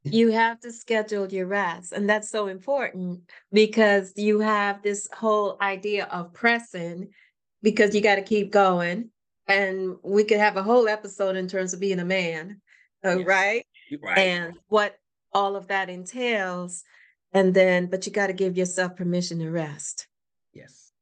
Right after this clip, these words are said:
Speaker 2: And, and labor to
Speaker 1: Awesome.
Speaker 2: enter into rest and trust the rest.
Speaker 1: And
Speaker 2: And when you
Speaker 1: trust
Speaker 2: come
Speaker 1: the
Speaker 2: out of the rest,
Speaker 1: rest.
Speaker 2: yes, I like that.
Speaker 1: A-, accept the rest. Eric, how do people get in touch with you? What's your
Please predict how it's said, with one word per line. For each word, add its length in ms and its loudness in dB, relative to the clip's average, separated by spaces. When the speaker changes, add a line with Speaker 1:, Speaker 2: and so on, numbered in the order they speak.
Speaker 2:
And, 320 -6
and 160 -4
labor 320 0
to 120 -8
Speaker 1:
Awesome. 80 -10
Speaker 2:
enter 240 -6
into 220 -8
rest 420 -20
and 160 -6
trust 300 -2
the 80 -6
rest. 460 -8
Speaker 1:
And 80 0
Speaker 2:
And 60 2
when 0 -
you 60 0
Speaker 1:
trust 180 2
Speaker 2:
come 80 -4
Speaker 1:
the 40 -4
Speaker 2:
out 40 -2
of 60 0
the 60 2
rest, 260 -2
Speaker 1:
rest. 200 -16
Speaker 2:
yes, 280 -20
I 60 -10
like 240 -10
that. 120 -14
Speaker 1:
A-, 600 -6
accept 480 -2
the 120 -4
rest. 540 -4
Eric, 520 2
how 220 -4
do 80 -2
people 320 -2
get 200 0
in 140 -4
touch 320 -4
with 120 -12
you? 140 -8
What's 320 0
your 400 0